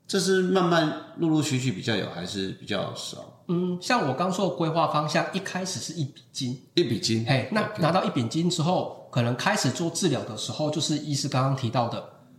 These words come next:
Speaker 2: 会有实支实付的部分。
Speaker 1: 那一笔金的保费贵不贵啊？
Speaker 2: 哎，其实要看你选择的。第一，我们有分终身型，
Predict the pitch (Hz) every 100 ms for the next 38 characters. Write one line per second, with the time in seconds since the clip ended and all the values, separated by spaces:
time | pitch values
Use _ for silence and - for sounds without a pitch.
0 | - - 180 127 104 139 123 170 131 117
1 | 135 107 120 104 110 - 165 - - -
2 | 175 165 101 - 135 123 92 - - 87
3 | - 104 90 - - _ 104 80 80 -
4 | - - 143 139 135 170 190 - 156 156
5 | 180 170 - 180 131 123 151 151 107 -
6 | 95 107 - 98 95 101 170 113 110 110
7 | 104 143 160 175 175 180 180 - -